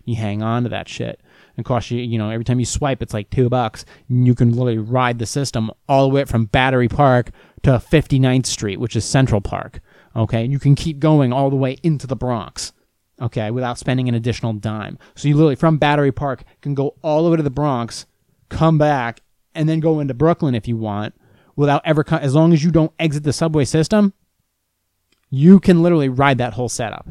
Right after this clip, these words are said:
everywhere. Coney Island, Brooklyn, Queens, Jersey,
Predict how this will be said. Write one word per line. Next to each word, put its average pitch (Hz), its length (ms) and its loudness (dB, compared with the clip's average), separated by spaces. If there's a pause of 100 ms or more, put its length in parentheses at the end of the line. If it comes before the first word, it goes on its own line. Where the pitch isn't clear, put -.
(320)
everywhere. 127 480 -4 (380)
Coney 123 300 2
Island, 165 440 4 (420)
Brooklyn, 156 540 4
Queens, 160 600 4 (560)
Jersey, 156 500 6